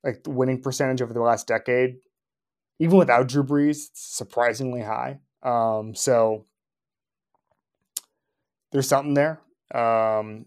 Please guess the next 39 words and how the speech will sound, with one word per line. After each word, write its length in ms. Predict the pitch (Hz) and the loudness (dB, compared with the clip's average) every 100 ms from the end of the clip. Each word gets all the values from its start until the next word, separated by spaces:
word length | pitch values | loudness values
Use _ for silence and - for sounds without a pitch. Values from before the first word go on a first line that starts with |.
| - | -14
they 340 | 120 139 143 | 0 4 8
are 140 | 151 147 | 8 6
going 340 | 147 143 139 | 4 4 2
to 80 | 131 | 0
be 180 | 131 135 | 0 0
the 120 | 127 | -2
team 180 | 139 123 | -6 -4
we 80 | |
thought 140 | 120 117 | -4 -6
the 60 | |
Falcons 440 | 110 113 113 135 135 | -4 -4 -4 -6 -4
were 60 | |
gonna 120 | 143 147 | -4 -4
be, 260 | 156 165 - | -4 -6 -8
which 160 | 113 | -8
was 160 | 113 120 | -8 -12
the 80 | 127 | -8
team 180 | 127 | -6
that's 160 | 123 117 | -6 -6
gonna 160 | 123 113 | -10 -10
eat 360 | 131 123 - 135 | -8 -8 -8 -6
on 520 | 113 113 110 107 110 _ _ _ _ _ _ _ _ - | -4 -4 -6 -12 -18 _ _ _ _ _ _ _ _ -10
a 40 | |
crappy 380 | - 120 - 127 | 0 2 2 -4
division 520 | 117 120 120 131 131 | -4 -6 -6 -8 -8
and 100 | 123 | -10
a 40 | 113 | -4
crappy 280 | 113 - | -2 -2
schedule. 560 | 110 - 113 135 170 - _ _ _ _ - | -6 -4 -4 -4 -8 -10 _ _ _ _ -6
Um, 480 | 123 113 110 107 107 _ | 0 2 0 -4 -14 _
the 80 | 120 | -2
Falcons 420 | 127 123 127 127 | 4 4 2 -6
look 100 | 127 | -2
like 140 | 143 139 | -2 0
they're 100 | 147 | -2
not 100 | 147 | -2
gonna 120 | 156 | 0
get 200 | 175 180 | 0 -2
there 240 | - - | -8 -12